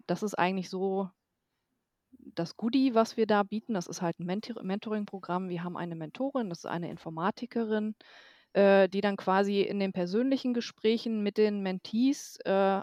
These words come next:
auslotet, was habe ich jetzt in Unternehmen X Y kennengelernt, was hat mich da angesprochen, was vielleicht nicht.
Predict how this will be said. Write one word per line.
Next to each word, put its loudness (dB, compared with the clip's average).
auslotet, 0
was 2
habe 4
ich 0
jetzt 4
in 0
Unternehmen -2
X -8
Y 0
kennengelernt, 2
was -2
hat 0
mich -6
da 0
angesprochen, -2
was -2
vielleicht -6
nicht. -2